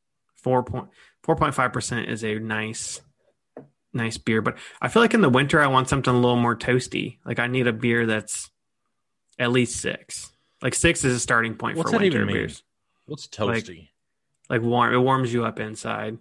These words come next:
Speaker 1: Like most bourbon, like, that's why I've been drinking bourbon. And
Speaker 2: Stay warm, yeah.
Speaker 1: yeah, stay warm. And,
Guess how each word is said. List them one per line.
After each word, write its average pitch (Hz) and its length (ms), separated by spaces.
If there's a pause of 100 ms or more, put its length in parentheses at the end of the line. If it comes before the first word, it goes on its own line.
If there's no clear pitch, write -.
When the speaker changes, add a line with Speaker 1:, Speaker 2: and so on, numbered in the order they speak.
(140)
Speaker 1:
Like 127 180
most 139 300
bourbon, 139 460
like, 131 160
that's 143 180
why 135 140
I've 127 60
been 123 120
drinking 120 320
bourbon. 117 440 (1120)
And 139 300 (280)
Speaker 2:
Stay 123 260
warm, 123 400
yeah. 113 240
Speaker 1:
yeah, 156 240
stay 139 240
warm. 170 480
And, 131 560